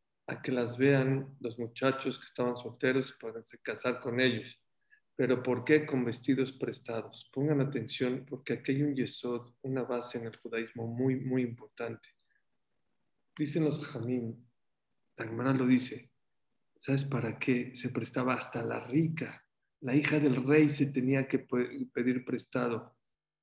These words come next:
de la hija del Cohen Gadol, y del Cohen Gadol de abajo, y cada quien tenía que salir con vestidos prestados, Shelo le bayesh el mishe en, para no avergüenzar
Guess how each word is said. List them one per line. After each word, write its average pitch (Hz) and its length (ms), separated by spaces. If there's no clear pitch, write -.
de 135 120
la 120 140
hija 120 180
del 123 180
Cohen 120 240
Gadol, 117 380
y 120 60
del 123 500
Cohen 127 180
Gadol 123 300
de 123 100
abajo, 120 560
y - 140
cada 156 280
quien 156 180
tenía 147 300
que 139 100
salir 135 300
con 139 160
vestidos 135 400
prestados, 131 680
Shelo 135 500
le 147 200
bayesh 139 520
el 131 140
mishe 135 500
en, 120 340
para 120 260
no 131 200
avergüenzar 127 1000